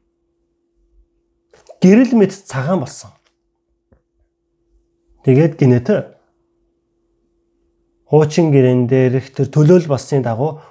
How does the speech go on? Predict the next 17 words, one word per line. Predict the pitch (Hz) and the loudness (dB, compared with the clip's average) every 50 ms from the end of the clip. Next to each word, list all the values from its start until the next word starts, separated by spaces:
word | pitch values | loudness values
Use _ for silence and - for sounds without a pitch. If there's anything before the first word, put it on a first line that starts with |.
| _ _ | _ _
Мосе, | 127 131 139 160 170 - - 196 180 | -2 0 2 2 2 0 -2 -2 -2
Елия | 147 143 147 160 156 147 170 165 | 0 0 0 0 0 -2 -2 -2
нар | 147 143 139 131 - | 0 -2 -2 -2 -4
тэдэнд | - 127 - 135 120 | -6 -6 -4 -2 -2
үзэгдсэн | 120 123 113 135 143 - - - 143 | -2 -2 -2 -4 -6 -8 -10 -14 -14
байна. | - - - _ _ _ _ _ _ _ _ _ _ _ _ _ _ _ _ _ _ _ _ _ _ _ _ _ _ _ 139 | -14 -16 -20 _ _ _ _ _ _ _ _ _ _ _ _ _ _ _ _ _ _ _ _ _ _ _ _ _ _ _ 0
Нэг | 147 143 139 170 190 | 2 4 6 6 4
Есүстэй | 190 196 202 185 - - 220 208 143 | 4 2 -2 -8 -6 -2 -2 0 2
ярилцсаж | 127 127 135 127 - - - - 170 143 | 2 2 0 0 -4 -8 -10 -10 -10 -8
байгаа. | 131 113 104 104 135 165 180 _ _ _ _ _ _ _ _ _ _ _ _ _ _ _ _ _ _ | -8 -10 -10 -10 -12 -14 -16 _ _ _ _ _ _ _ _ _ _ _ _ _ _ _ _ _ _
Есүс | 143 139 139 143 143 147 170 156 147 143 | -6 -2 0 0 0 0 -2 -4 -4 -4
Иерусалимд | 143 147 147 147 147 - 170 160 151 147 151 | -2 0 2 2 2 2 0 0 0 2 0
очиж | 135 123 - - 151 147 151 | 0 -2 0 -4 -4 0 0
үхэж | 139 127 117 175 160 147 - - | -2 0 0 0 -2 -2 -4 -4
дахин | 151 139 139 - 180 160 | -4 -4 -2 -2 0 0
амилна | 139 135 135 131 135 - 147 143 | 2 2 2 0 0 0 0 0
гэдгийг | 135 120 123 113 - 135 135 135 135 - | 0 -2 -4 -6 -2 -2 -4 -4 -4 -10